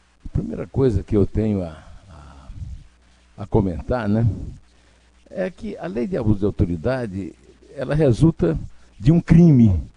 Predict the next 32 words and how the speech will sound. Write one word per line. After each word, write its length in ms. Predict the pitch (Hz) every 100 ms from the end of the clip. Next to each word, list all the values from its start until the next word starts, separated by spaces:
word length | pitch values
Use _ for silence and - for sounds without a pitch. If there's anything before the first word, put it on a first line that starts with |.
| _ _ _ _ - -
da 120 | 107
invasão 460 | 117 120 101 123
dos 140 | 127 131
telefones 440 | 139 113 - 127
de 80 | 120
mais 200 | 123 160
de 100 | 143
mil 160 | 107 117
autoridades 720 | 104 113 92 80 110 117 107
e 60 |
da 120 | 98
receptação 640 | 101 98 107 - 87 78 110
pelo 220 | 104 95
militante 480 | 90 87 78 95 -
Glenn 240 | 82 90 80
Greenwald 460 | 95 113 85 62 - _ _ _ -
a 80 | -
serviço 380 | - 104 117
do 80 | -
Lula. 360 | 110 107 90 69 - - _ _ _
A 80 | -
votação 420 | 185 226 185 214
foi 160 | 208 208
simbólica, 560 | - 202 135 123 262 -
que 120 | -
é 40 |
um 40 | 247
absurdo, 580 | 311 - - 302 247
uma 100 | 226
lei 180 | 135 185
dessa 500 | 143 147 143 123 92 78
gravidade 580 | 90 95 78 65 113 113